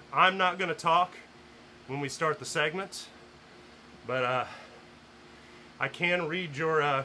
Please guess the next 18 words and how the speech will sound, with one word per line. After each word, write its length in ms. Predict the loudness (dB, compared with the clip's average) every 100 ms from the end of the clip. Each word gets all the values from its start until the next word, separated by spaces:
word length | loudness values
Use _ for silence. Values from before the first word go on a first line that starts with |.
| -2
comments 440 | 0 2 0 -2
in 80 | -6
the 80 | -6
chat. 400 | -2 2 2 0 -10 -20 -20 -20 -20 -20 -20 -20 -20 -20 -16 -8
You 80 |
know, 140 | -2 0
I 80 | 0
appreciate 520 | 0 -4 0 -2 -2
you 80 | -4
being 300 | -4 -2 0
here. 240 | -2 -4 -10 -20 -20 -6
Also, 380 | 2 4 4 0
before 320 | -2 0 2
I 60 | 4
get, 280 | 2 0 -2 -10 -20 -6
forget, 360 | -2 2 2 0 -14 -20 -20 -20 -20 -20 -10
one 180 | -6 -4
minute. 180 | -6